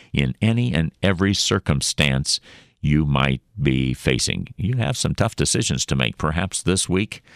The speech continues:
Uh, it's not as though God is going to send you an email or a text message and tell you what to do, but it is such that when you go to his word, you get the wisdom to make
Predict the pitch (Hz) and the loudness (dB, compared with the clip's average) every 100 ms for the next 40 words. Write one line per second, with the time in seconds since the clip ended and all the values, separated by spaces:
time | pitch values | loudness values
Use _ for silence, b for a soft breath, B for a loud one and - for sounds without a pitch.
0 | B B B - 64 65 - 95 113 120 | B B B -2 0 0 0 2 2 2
1 | 82 92 92 80 90 92 78 78 82 71 | 2 2 2 2 2 2 0 0 0 2
2 | - 92 95 85 78 80 101 87 78 90 | 2 2 2 2 2 2 2 2 2 0
3 | 90 78 73 - 120 - 73 69 95 87 | 0 0 0 -2 -2 0 0 0 -2 -2
4 | 76 98 87 85 90 80 110 80 80 104 | 0 0 0 0 -2 0 0 0 0 2
5 | 165 117 - B B B B - - 71 | 2 2 -2 B B B B -6 0 0
6 | 87 - 78 82 82 92 92 90 87 82 | 0 -2 0 2 2 2 2 2 2 2
7 | 113 170 139 87 82 - 80 101 110 117 | 2 4 2 0 0 2 0 2 0 0
8 | 117 165 160 104 110 131 165 233 | 0 0 0 0 0 0 0 0